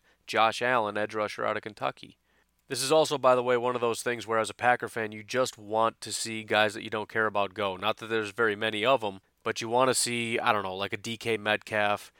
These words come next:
You wanna see quarterbacks, um, you know, just something crazy that you don't really care about to happen. And you start to see guys, you know, in order, Nick Bosa, Quinnen Williams, Montez Sweat, Josh Allen. It's like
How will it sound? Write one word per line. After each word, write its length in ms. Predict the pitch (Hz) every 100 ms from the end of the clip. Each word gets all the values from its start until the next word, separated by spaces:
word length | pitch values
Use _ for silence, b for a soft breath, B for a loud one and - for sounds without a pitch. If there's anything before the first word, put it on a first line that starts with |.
| b -
You 100 | 120
wanna 160 | 120
see 180 | 110 120
quarterbacks, 1000 | - 117 110 107 101 107 107 - - - b b -
um, 400 | 98 98 95 92 -
you 80 | -
know, 80 | 107
just 200 | 113 147
something 280 | 214 160 143
crazy 440 | - 131 117 95
that 180 | 95 101
you 80 | 110
don't 200 | 120 107
really 180 | 113 101
care 240 | 117 107
about 260 | 95 98 -
to 80 |
happen. 400 | 98 107 101 95 b b b 117
And 100 | 113
you 60 |
start 260 | - 139 120
to 60 |
see 260 | 113 127 120
guys, 480 | 113 110 113 101 - -
you 100 | 107
know, 160 | 98 120
in 160 | 131
order, 420 | 120 120 104 98 -
Nick 220 | 113 117
Bosa, 320 | - 110 101 98
Quinnen 300 | 123 113 107
Williams, 380 | 110 104 92
Montez 440 | 104 107 101 107 95
Sweat, 240 | 113 101
Josh 320 | 104 107 101
Allen. 300 | 107 104 95
It's 140 | 92 -
like 200 | 101